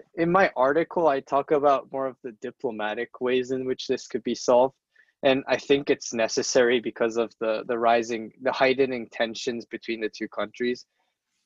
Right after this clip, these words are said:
And also from the, the military standpoint, China has a, a budget that is three point eight times larger than Japan's. And their ground forces are probably, like, eight times larger than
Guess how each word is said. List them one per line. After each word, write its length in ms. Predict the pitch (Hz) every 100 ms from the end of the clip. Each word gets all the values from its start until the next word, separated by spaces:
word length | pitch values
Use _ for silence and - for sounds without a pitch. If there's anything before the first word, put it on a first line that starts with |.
| -
And 140 | 156
also 400 | 151 170 - 214
from 240 | - 196 165
the, 100 | 147 _ 185
the 120 | 147
military 520 | 123 127 143 151 143
standpoint, 640 | 135 - 135 131 143 135 - _ _ _ _ _ _ -
China 320 | 165 180 190
has 240 | 175 151
a, 80 | 135 - _
a 100 | 151
budget 460 | 123 135 127 147 135
that 140 | 131 123
is 120 | 117
three 240 | - 127
point 280 | 127 131 113 -
eight 180 | 120 -
times 360 | 117 117 -
larger 480 | 107 104 110 110 110
than 160 | 110 104
Japan's. 600 | 104 - 107 107 123 - _ _ _ -
And 360 | 131 135 127 -
their 240 | 160 143 139
ground 500 | 131 135 120 131 127
forces 560 | - 143 143 143 123
are 120 | 120
probably, 420 | 113 123 120 120 113
like, 240 | 107 _ -
eight 200 | 113 113
times 360 | - 117 113 104
larger 460 | 110 110 107 113 104
than 180 | 107